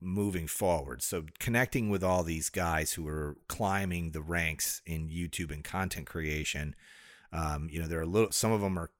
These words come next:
you know, in the twenty thousand to, you know, range. And then you got guys like Blackbeard Ops, who's, I don't even know, he's probably up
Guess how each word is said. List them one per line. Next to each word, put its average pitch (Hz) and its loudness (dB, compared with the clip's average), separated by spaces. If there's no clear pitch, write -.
you 85 -2
know, 82 -2
in 85 -2
the 73 -6
twenty 110 0
thousand 87 0
to, - -8
you 95 -4
know, 85 0
range. 85 0
And 85 0
then 92 0
you 90 0
got 82 -2
guys 90 0
like 76 -8
Blackbeard 80 0
Ops, 82 0
who's, 80 -4
I 73 -4
don't 82 -2
even 73 -6
know, 76 -2
he's 73 -6
probably 78 -2
up 78 -2